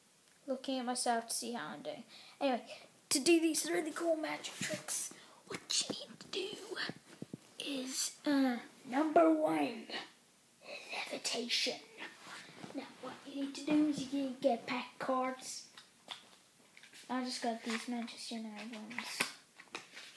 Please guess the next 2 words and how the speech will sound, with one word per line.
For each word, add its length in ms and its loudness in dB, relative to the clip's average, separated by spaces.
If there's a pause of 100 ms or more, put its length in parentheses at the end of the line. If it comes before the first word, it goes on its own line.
(1000)
Um, 140 -10 (2500)
and 140 -6